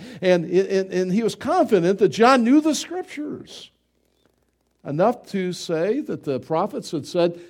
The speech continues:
"When Messiah comes, this is what he's going to do." That's what's going on. So the Lord is, in essence, saying,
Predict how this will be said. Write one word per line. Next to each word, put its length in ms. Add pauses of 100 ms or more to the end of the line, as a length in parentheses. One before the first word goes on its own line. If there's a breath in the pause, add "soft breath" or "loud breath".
(100)
"When 280
Messiah 460
comes, 340
this 100
is 80
what 160
he's 100
going 240
to 80
do." 320 (800)
That's 300
what's 160
going 240
on. 160
So 120
the 100
Lord 320
is, 180
in 140
essence, 400
saying, 400